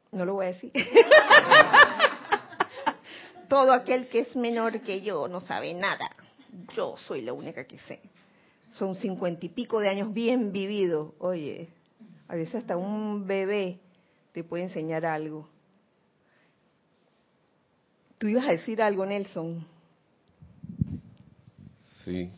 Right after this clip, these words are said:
Speaker 2: que... por lo general uno está tan ensimismado en lo que tiene que decir que no escucha a,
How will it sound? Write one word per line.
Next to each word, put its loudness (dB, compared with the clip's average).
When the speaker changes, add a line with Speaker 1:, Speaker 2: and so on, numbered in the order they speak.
Speaker 2:
que... -16
por -6
lo -4
general -4
uno -6
está -4
tan -6
ensimismado -6
en -2
lo -4
que -10
tiene -10
que -10
decir -10
que -8
no -4
escucha -6
a, -6